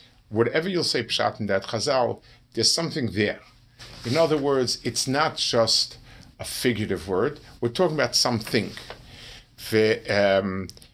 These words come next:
ve-, veloik mas ve'afal pi shelo hivhilos aloimdim b'milos nemoros b'mispa b'choyme inyan v'im kol ze mina b'seinu ke'esh gen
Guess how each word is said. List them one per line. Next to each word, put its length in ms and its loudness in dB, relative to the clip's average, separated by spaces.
ve-, 280 -2
veloik 360 2
mas 180 2
ve'afal 380 2
pi 100 -2
shelo 280 0
hivhilos 500 0
aloimdim 360 0
b'milos 720 0
nemoros 540 4
b'mispa 680 2
b'choyme 440 -2
inyan 380 -2
v'im 180 -2
kol 100 4
ze 140 2
mina 260 0
b'seinu 420 0
ke'esh 280 0
gen 100 -2